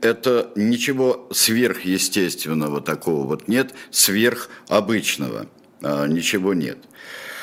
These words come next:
Вот, э, так что вот так. И, м, мне кажется, что ничего и не будет, в принципе. Ничего и не будет, э, и, э,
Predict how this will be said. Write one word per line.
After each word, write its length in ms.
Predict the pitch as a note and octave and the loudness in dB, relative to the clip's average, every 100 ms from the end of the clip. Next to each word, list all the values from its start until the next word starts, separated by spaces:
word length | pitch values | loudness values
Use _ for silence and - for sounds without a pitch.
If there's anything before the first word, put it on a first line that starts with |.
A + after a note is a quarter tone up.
| - - | -14 -10
Вот, 460 | E2+ A2+ G2+ F2 - - | 0 2 2 -2 -10 -4
э, 840 | E2+ E2+ E2+ E2+ F2 E2 E2 E2+ E2+ | 0 2 2 2 2 0 0 -2 -2
так 200 | G#2+ - | -2 0
что 140 | C3+ | -2
вот 200 | A#2 - | -2 -4
так. 320 | - A1+ - - - - - - - | -4 -6 -8 -18 -18 -16 -16 -18 -6
И, 200 | E2+ F2 | 0 0
м, 120 | F2 - | 0 -4
мне 680 | F#2 F#2 F#2+ F2+ G2+ A2 C3+ | -2 0 2 0 2 2 0
кажется, 320 | D#3+ C3+ - | 0 -2 -4
что 160 | - A2 | -2 -2
ничего 300 | G#2 G#2+ F#2+ | 0 0 0
и 60 | |
не 120 | E2 | 0
будет, 420 | D2+ C2 A#1+ - - - - _ _ _ - _ _ - _ | -2 -4 -6 -12 -20 -20 -20 _ _ _ -20 _ _ -20 _
в 60 | - | -8
принципе. 560 | - B1 - - - - - - - | -6 -6 -8 -10 -16 -20 -20 -20 -10
Ничего 400 | E2+ F#2 - G#2+ | -4 0 2 2
и 80 | G2 | 2
не 120 | F#2+ | 2
будет, 520 | F#2+ C3 C3 A2+ - - | 0 -2 0 -2 -2 -2
э, 380 | F#2+ F2 F2 F2 | 2 2 2 0
и, 420 | - G2 G#2+ G#2 | 0 0 2 0
э, 800 | F#2+ - D#2+ E2+ E2+ E2+ E2 | -2 -4 -2 0 0 0 -2